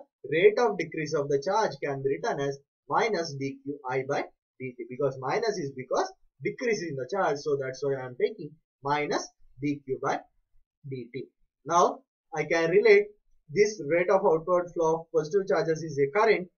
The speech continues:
so which is equal to minus d Q by d t. So I is equal to minus d Q by d t. So using this equation, I know I is equal to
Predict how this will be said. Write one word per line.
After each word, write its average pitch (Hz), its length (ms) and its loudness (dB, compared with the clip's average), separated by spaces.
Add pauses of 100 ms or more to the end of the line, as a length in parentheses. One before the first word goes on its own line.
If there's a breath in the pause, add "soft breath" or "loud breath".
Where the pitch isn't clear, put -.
so 143 160 0
which 190 180 -4
is 208 140 -2
equal 139 320 0
to 277 160 2 (260)
minus 151 480 -4
d 139 240 -4
Q 135 180 2
by 165 200 -2 (520)
d 208 240 -2
t. 151 220 -10
So 139 200 0
I 147 100 2
is 185 220 -2
equal 127 260 -6
to 127 100 -8
minus 135 400 -6
d 131 240 -12
Q 123 160 -8
by 123 200 -6
d 214 200 -8
t. 139 160 -6 (340)
So 175 120 -4
using 208 440 8
this 175 180 -2
equation, 175 440 2
I 143 140 0
know 185 160 -2
I 147 140 0
is 151 220 -4
equal 139 320 -2
to 214 140 0